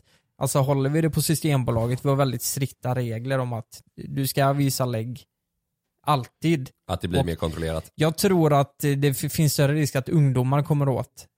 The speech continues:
Speaker 1: eh, alkohol och sprit
Speaker 2: Ja.
Speaker 1: om vi, om vi har det i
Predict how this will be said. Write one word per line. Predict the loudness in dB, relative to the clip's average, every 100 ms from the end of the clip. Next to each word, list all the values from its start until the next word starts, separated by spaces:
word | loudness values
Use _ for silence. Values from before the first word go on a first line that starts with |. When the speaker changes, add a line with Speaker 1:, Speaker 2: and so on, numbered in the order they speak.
| -10
Speaker 1:
eh, | -6 -4
alkohol | -4 -6 -6 -6
och | -6 -8 -10
sprit | -10 -10 -12 -10
Speaker 2:
Ja. | -4 -4
Speaker 1:
om | -2
vi, | -2 -2 -2 -2
om | -4 -4 -2
vi | -2 -2 -2
har | -2 -2 -4
det | -6 -4
i | -4 -6 -8